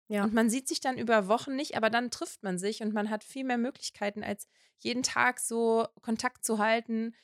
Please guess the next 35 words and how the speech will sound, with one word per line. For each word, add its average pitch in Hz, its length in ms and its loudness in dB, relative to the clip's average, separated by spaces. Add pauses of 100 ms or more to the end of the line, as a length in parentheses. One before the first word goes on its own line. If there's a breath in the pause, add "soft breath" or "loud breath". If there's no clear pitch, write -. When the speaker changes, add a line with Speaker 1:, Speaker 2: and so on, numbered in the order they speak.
(160 soft breath)
Speaker 2:
Und 208 100 -4
deswegen 247 300 0
finde 262 260 -4
ich, - 180 -10 (340)
es - 160 0
ist - 340 0
so 320 260 2
viel 320 440 -2
Scheiße 311 500 0
auf 185 140 -2
der 180 160 0
Welt 180 300 0
gerade 185 460 -2
und 214 120 0
so 277 320 2
viel 285 420 -2
passiert, 269 520 0
was 202 220 -2
so, 247 280 2
so 285 420 0
krass - 460 0
doll 262 260 2
Kacke 269 420 -2
ist. 185 400 -2 (380 soft breath)
Da 226 100 6
muss 262 200 2
man 302 120 2
sich 285 200 -2
irgendwie 277 260 0
mal 262 560 6 (920)
auf, - 340 4 (200)
irgendwie 349 340 4
positionieren. 240 1000 2
Speaker 1:
Mhm. - 0 -
Speaker 2:
Und 185 280 0